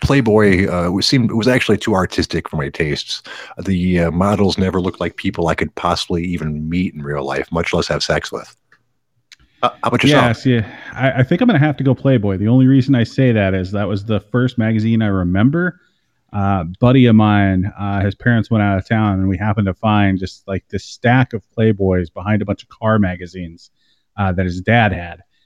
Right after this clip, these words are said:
Speaker 2: And the very top one of the list was the very first celebrity edition of Playboy they did, uh, where they basically just archived together all of, like, the Playboy,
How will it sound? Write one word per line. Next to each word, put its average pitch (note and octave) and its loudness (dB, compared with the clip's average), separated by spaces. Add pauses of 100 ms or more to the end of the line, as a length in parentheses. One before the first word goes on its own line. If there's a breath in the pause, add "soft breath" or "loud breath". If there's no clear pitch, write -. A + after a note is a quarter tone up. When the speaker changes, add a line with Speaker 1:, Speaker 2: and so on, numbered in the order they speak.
(220)
Speaker 2:
And G#2 4
the G2+ 4
very B2+ 4
top C3+ 0
one C3+ 6
of A#2+ 4
the A2+ 2
list A2 0
was F#2+ 0
the G2+ 0
very A2 2
first - -4
celebrity A2+ 2
edition A#2 0
of G2+ -8
Playboy G#2 0
they F#2+ -2
did, A2+ 0 (520)
uh, F#2+ 0
where F#2+ 2
they G2 4
basically G2 0
just F#2 0
archived G#2 2
together G#2 2
all G2 6
of, F#2 -2
like, F#2+ -2
the F#2+ -8
Playboy, F#2+ 0